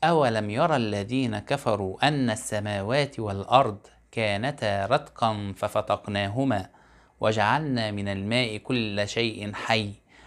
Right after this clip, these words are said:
أفلا يؤمنون؟" والعلم الحديث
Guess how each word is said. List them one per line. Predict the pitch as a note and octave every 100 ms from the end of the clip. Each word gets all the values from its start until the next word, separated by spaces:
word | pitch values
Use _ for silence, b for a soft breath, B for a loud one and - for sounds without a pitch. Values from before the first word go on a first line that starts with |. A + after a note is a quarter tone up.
| B
أفلا | D3+ D#3+ A#2 G2+ F#2+
يؤمنون؟" | F#2+ F#2 G2+ G#2 G#2 G2+ G2+ - _ _
والعلم | A#2 G#2+ A2+ C3
الحديث | A#2 - A#2 C3+ G2+